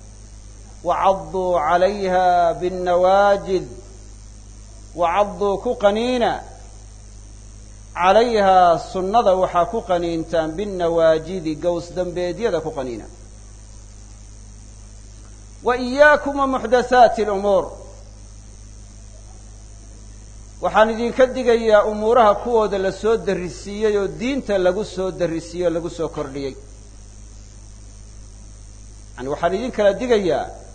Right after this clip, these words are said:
idinkiyo umuuraha la soo darrisiiyey. Yacni, ka digtoonaadaa looga jeedaa. فإن كل محدثة بدعة. Wax kastoo la soo darisiiyo diinta lagu soo kordhiyaa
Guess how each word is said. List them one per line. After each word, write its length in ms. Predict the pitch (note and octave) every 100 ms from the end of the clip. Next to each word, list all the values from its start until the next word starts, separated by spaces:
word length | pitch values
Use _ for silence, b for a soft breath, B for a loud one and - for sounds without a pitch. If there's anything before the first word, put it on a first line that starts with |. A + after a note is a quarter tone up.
| - - - -
idinkiyo 520 | G#3 A3 C4 G3+ A3 G#3
umuuraha 400 | G3 G3+ A3+ F#3
la 120 | F3+
soo 200 | - F3+
darrisiiyey. 640 | D#3+ D3+ C#3+ - C#3 C3 A#2+ B2+
Yacni, 240 | E3+ F#3+
ka 100 | F#3+
digtoonaadaa 640 | B3+ G3+ - G3 G3 G3 E3+
looga 260 | E3+ D#3+ D#3
jeedaa. 340 | - A2 - - - - - - - - A1 - - - - - - - - -
فإن 380 | B3 D4+ D4+ D4
كل 420 | D4 D#4 D4 C#4+
محدثة 840 | C#4 A#3+ C#4+ C#4 C4 B3 A#3 G3 C#3+ G#2 - - - - - - - -
بدعة. 640 | G#3+ G3+ F#3+ F#3 F3+ E3+ C#3+ A2+ - - - - - - - - - - -
Wax 200 | F#3+ A3+ -
kastoo 380 | A3 - A#3
la 160 | A#3 G#3+
soo 260 | - A3+ A3+
darisiiyo 760 | A3 G3+ G3+ - G3+ A3 A3
diinta 380 | - A#3 A3 G#3+
lagu 260 | G#3 G#3 A3+
soo 280 | - A3
kordhiyaa 960 | G#3+ - G#3 F#3 G3 G3+ F#3+ F3 C#3+ A2